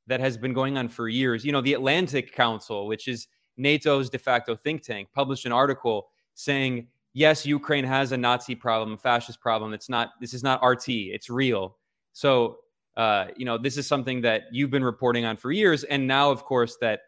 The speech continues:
Russia invaded and escalated this war that's been going on since two thousand fourteen, since the U S backed coup in Ukraine removed the elected government and installed this ultranationalist government that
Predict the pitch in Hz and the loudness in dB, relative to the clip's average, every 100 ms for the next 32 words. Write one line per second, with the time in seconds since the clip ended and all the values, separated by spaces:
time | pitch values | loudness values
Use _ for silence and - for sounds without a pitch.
0 | _ _ _ 123 123 120 123 185 190 175 | _ _ _ 0 0 0 0 4 4 4
1 | 156 143 135 147 - 143 135 127 120 - | 2 0 2 0 0 -2 -2 -2 -4 -4
2 | 123 123 117 110 - 117 113 113 110 110 | 0 2 2 -2 -8 -4 -2 -2 -4 -6
3 | - 104 - 113 107 101 101 - 110 107 | -12 -16 -12 -6 -4 -4 -6 -6 -6 -4
4 | 113 107 120 117 120 110 110 110 - 104 | -8 -8 -10 -8 -6 -2 -2 -4 -6 -8
5 | - - 196 147 127 117 127 113 110 - | -6 0 2 2 0 -4 -4 -4 -4 -10
6 | _ _ - 117 147 135 120 117 110 104 | _ _ -6 0 2 2 0 0 -2 -4
7 | 104 160 147 123 113 _ _ _ _ - | 2 4 4 0 -4 _ _ _ _ -6
8 | 120 120 117 117 - 143 147 127 120 - | -4 -2 -6 -4 4 6 6 2 -4 0
9 | 123 120 120 113 117 117 110 107 165 165 | 0 0 -4 -2 -4 -8 -8 0 2 4
10 | 147 139 117 113 | 2 0 0 0